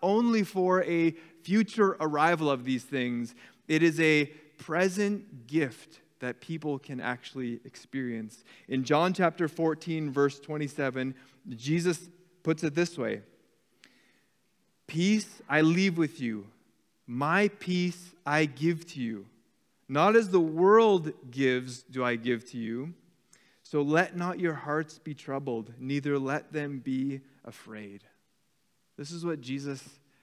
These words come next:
says when he's here. He says, "This very peace," and he's not quoting Isaiah, but he,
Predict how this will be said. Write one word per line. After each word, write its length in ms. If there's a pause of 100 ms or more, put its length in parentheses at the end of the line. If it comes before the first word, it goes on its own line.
(160)
says 440
when 180
he's 300
here. 440 (840)
He 80
says, 300
"This 200
very 340
peace," 600
and 120
he's 360 (280)
not 260
quoting 420
Isaiah, 460
but 160
he, 240